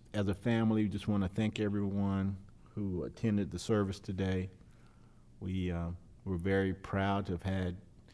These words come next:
James Carruthers as our father and husband and, uh, God. And, uh, you know, we'll, we'll always will miss him. And I believe that we'll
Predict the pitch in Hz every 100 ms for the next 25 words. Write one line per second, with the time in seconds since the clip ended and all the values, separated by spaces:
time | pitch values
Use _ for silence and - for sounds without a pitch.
0 | - - - 104 104 - - 107 104 101
1 | 98 90 92 87 - - 101 101 101 98
2 | 98 98 82 85 - - - - - 110
3 | 104 104 104 98 95 - - - - -
4 | - - - - 92 90 85 87 85 87
5 | 85 87 95 95 95 95 90 82 85 85
6 | 82 80 - - - 87 85 87 104 113
7 | 113 - - 104 98 110 117 110 98 98
8 | 98 104 117 110 - - - - - -
9 | - - - 87 92 90 95 92 98 104
10 | 92 92 92 90 85